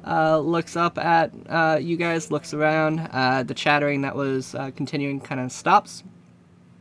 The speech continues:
Um, hey guys, uh, welcome.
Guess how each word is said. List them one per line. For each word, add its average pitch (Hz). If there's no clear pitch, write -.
Um, 139
hey 240
guys, 220
uh, 175
welcome. 160